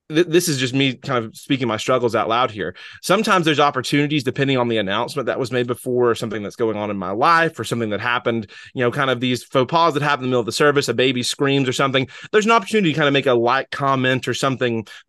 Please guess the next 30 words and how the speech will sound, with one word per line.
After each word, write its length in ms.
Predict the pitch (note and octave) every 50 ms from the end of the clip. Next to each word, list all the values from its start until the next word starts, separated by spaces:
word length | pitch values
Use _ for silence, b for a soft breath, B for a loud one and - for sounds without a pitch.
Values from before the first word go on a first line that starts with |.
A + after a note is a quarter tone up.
| - -
funny 380 | G3+ F#3+ F#3+ F#3 F#3 F3+ F3
that 160 | E3+ C#3+ C#3+ C#3+
you 140 | D3+ D#3
know 260 | D3 C#3+ D3 D3 D3+ C#3+
is 120 | C3 A#2+
going 180 | C3 C#3+ C#3 C3
to 60 | A#2+
get 100 | C3+ A#2
a 60 | A2
laugh 300 | A2+ B2+ C3 C3+ C3 -
out 80 | A#2 A2
of 60 | G2
the 60 | A2
congregation. 840 | - A#2+ A#2+ A2+ A2 G#2 G#2+ C#3 D3 D3 C#3+ - D#3 C#3+ C3+ C3 A#2+ B B B B B B B -
And 360 | D#3 D#3+ D#3+ D3+ D3+ D3 C#3+ - _ _ _ _ _ _
I've, 180 | C#3+ E3 E3 -
I've 220 | B2+ C#3+ C#3+ A#2+ A2
done 240 | C#3+ D3+ G#3+ D4
that 200 | D4+ D#3+ G2+ -
before. 440 | - G#2 - - G#2+ G2 C#2+ - -
You 80 | D3 C#3
know, 80 | D3
I've 160 | D3 C3+ B2 A2+
done 220 | C#3+ D3+ E3+ F3
it 80 | F3+ -
kind 160 | D3+ D3 C#3+
of 60 | B2+
in 60 | C3+ A#2+
the 80 | A#2
moment. 420 | A#2 A#2+ D#3 G#3 G3+ D3+ A#2 -